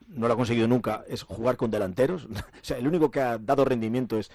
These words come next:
Mikel Oyarzábal. Hemos tenido mucha ambigüedad institucional, ya sabéis, lo del argumento de que vamos a por la Liga y ahora hay que bajar el suflé. Es un poco, ¿no? Hemos pasado de, de, en unos meses de, de, de, de un argumento al otro. Y últimamente estamos viendo cómo la actualidad salpica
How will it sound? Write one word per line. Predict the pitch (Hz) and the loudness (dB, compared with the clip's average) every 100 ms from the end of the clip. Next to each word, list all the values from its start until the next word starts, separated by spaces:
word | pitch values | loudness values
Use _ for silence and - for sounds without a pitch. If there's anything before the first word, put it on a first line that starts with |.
| - | -16
Mikel | - 131 135 127 | -4 -2 2 2
Oyarzábal. | 110 101 - 127 190 233 - _ _ | 2 -2 -2 0 0 -2 -12 _ _
Hemos | 123 143 151 | -2 -2 2
tenido | 139 147 | 0 2
mucha | 143 147 | 0 0
ambigüedad | 127 113 107 104 120 | 0 0 2 2 4
institucional, | 123 - 104 117 - 107 127 180 165 | 2 -2 -4 -4 -2 0 2 2 0
ya | 98 | -6
sabéis, | 98 98 165 156 | -6 0 0 0
lo | 104 | -2
del | 98 | -4
argumento | 92 90 107 160 151 | -6 -4 -4 -2 -2
de | 117 98 | -2 -6
que | - 98 | -8 -6
vamos | 95 113 107 | -4 -2 -4
a | |
por | 101 104 | -6 -4
la | 107 | -2
Liga | 143 113 | 0 2
y | |
ahora | 113 113 | 2 2
hay | 107 | 0
que | - | -6
bajar | 95 95 113 | -8 -6 -6
el | 101 | -6
suflé. | 104 143 185 220 - _ | -6 0 0 0 -12 _
Es | - | -16
un | 107 | -10
poco, | 110 104 | -8 -6
¿no? | 104 143 | -6 -6
Hemos | 113 117 | -6 -8
pasado | 113 120 113 | -2 -2 -2
de, | 117 | -6
de, | 120 110 104 117 | -6 -10 -10 -6
en | 117 | 0
unos | 139 117 | 0 0
meses | 107 101 | -4 -4
de, | 104 123 | -4 -4
de, | 123 123 | -4 -6
de, | 113 110 110 113 117 107 - - | -6 -6 -6 -8 -16 -20 -20 -12
de | 127 120 | -4 0
un | 165 | 2
argumento | 185 147 156 220 233 247 - - _ _ | 2 2 0 2 2 2 -2 -20 _ _
al | 120 120 | -4 2
otro. | 147 - 90 76 _ _ _ _ | 2 2 -12 -12 _ _ _ _
Y | 131 113 107 101 107 _ | -8 -6 -6 -6 -10 _
últimamente | - 139 160 165 175 226 - | -6 2 2 2 0 -2 -2
estamos | 117 - 135 127 | -10 -8 -6 -4
viendo | 143 165 180 | -2 0 0
cómo | 147 147 | 2 2
la | 160 | 2
actualidad | - 120 120 | 0 -2 0
salpica | 143 - 117 - 135 165 208 | -2 -2 -2 -2 0 0 -2